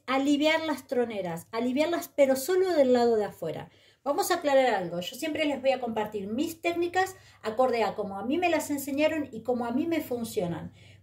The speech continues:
¿Puede haber otras formas de hacerlo? Claro que sí, pero yo les voy a enseñar mi técnica, con la cual yo obtuve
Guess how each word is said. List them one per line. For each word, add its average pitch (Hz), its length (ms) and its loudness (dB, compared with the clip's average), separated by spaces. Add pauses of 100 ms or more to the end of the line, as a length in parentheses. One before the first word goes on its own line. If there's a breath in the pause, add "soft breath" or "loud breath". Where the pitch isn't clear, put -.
¿Puede 392 260 4
haber 320 220 6
otras 247 260 0
formas 233 300 -6
de 196 60 -8
hacerlo? 277 640 -4
Claro 175 480 -2
que 226 100 -4
sí, 339 340 -2 (160 loud breath)
pero 381 220 2
yo 381 160 2
les 359 100 2
voy 339 120 2
a 330 40 2
enseñar 320 460 0
mi 262 160 0
técnica, 196 560 0
con 254 140 0
la 254 160 0
cual 311 160 2
yo 302 180 -2
obtuve 277 420 -2